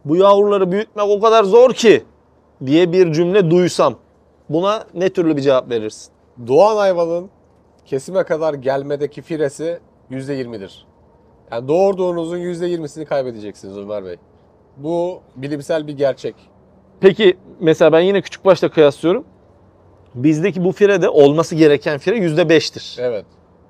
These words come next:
Speaker 1: Ama bizim bugünkü Türkiye genelindeki işletmelerde yüzde yirmi, yüzde yirmi beşleri görüyoruz.
Speaker 2: Evet.
Speaker 1: Bu bakıcı sıkıntısından kaynaklı, hayvanların, e, doğurganlığıyla alakalı sıkıntılarımız var,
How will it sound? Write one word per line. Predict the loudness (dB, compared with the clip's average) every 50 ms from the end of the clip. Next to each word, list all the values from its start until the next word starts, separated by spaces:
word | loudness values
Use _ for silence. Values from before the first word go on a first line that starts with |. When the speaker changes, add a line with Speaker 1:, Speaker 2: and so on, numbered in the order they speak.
| _ -4
Speaker 1:
Ama | -2 -2 -2 -4 -4
bizim | -4 -4 -4 -4 -4 -4 -6 -10 _ _ -10
bugünkü | -6 -4 -2 -2 -2 -4 -4 -4 -4 -4 -2 -4 -6 -10 -16 _ _ _
Türkiye | -6 -4 -4 -2 0 -2 0 0
genelindeki | 0 -2 -4 -4 -6 -6 -6 -8 -8
işletmelerde | -8 -6 -6 -8 -6 -4 -4 0 0 0 0 -2 -4
yüzde | -4 -4 -2 -2 0 0 0 0
yirmi, | 0 0 -2 -2 -4 -4
yüzde | -2 -2 -2 0 0 0
yirmi | 2 2 0 0 0
beşleri | -2 -2 -2 -2 0 0 2
görüyoruz. | 2 2 2 0 0 -4 -6 -10 -20 _ _ -12
Speaker 2:
Evet. | -10 -8 -8 -10 -12 _ _ _ _ _ _ 0
Speaker 1:
Bu | 4 4 6 6
bakıcı | 6 4 4 2 0 2 2 0
sıkıntısından | 0 -2 -2 -2 -2 -2 -2 -6 -4 -2 0 0 0 0
kaynaklı, | 0 2 2 2 4 2 0 0 2 2 4 4 2 0 -4 _ _ _ _ _ _ _ _ _ _ _ _ _ _ _ _ _ _ -14
hayvanların, | -8 0 4 4 6 6 6 4 2 2 2 2 2 2 2 0 -4 _ _ _ _ _ _ _ _ _ _ _ _ _ _ _ _ _ _ _ _ _ _ -2
e, | 2 4 4 4 4 4 4
doğurganlığıyla | 6 6 6 6 4 4 0 0 0 0 2 4 4
alakalı | 4 4 4 2 0 -2 -2
sıkıntılarımız | -2 -6 -8 -8 -8 -2 2 2 2 2 0 -4 -4 -2 2
var, | 2 2 2 0